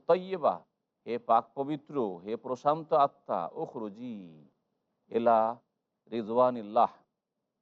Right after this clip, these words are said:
ওয়া রাইহান", তোমরা বেরিয়ে আসো আল্লাহ পাকের সন্তুষ্টির দিকে, বেরিয়ে আসো জান্নাতের দিকে, আল্লাহ পাকের নিয়ামতের দিকে। সহজভাবে বের করেন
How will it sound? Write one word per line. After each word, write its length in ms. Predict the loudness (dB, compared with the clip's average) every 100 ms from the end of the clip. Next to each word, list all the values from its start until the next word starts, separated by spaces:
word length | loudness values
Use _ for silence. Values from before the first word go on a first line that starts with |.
| _
ওয়া 120 | 0
রাইহান", 540 | 2 0 0 0 0 -6 _ _ _ _ _ _ _ -10
তোমরা 420 | -4 2 2 2
বেরিয়ে 380 | -2 -2 2 2
আসো 440 | 2 -2 -8 -6 0
আল্লাহ 340 | 0 2 -2 0
পাকের 360 | -2 0 -8
সন্তুষ্টির 640 | -8 -8 -10 -12 -18 -18 -16
দিকে, 560 | -16 -14 -16 -18 -20 -8
বেরিয়ে 260 | -4 2 2
আসো 220 | 0 -2
জান্নাতের 540 | -2 0 -2 -2 -6
দিকে, 400 | -8 -14 -16 -4
আল্লাহ 220 | 0 2
পাকের 280 | 0 -2 -10
নিয়ামতের 440 | -8 -8 -8 -12 -16
দিকে। 220 | _ _ _ _ _
সহজভাবে 920 | 2 4 4 0 0 0 0 -2 -6
বের 280 | -6 -4 -4
করেন 420 | 0 2 2 -2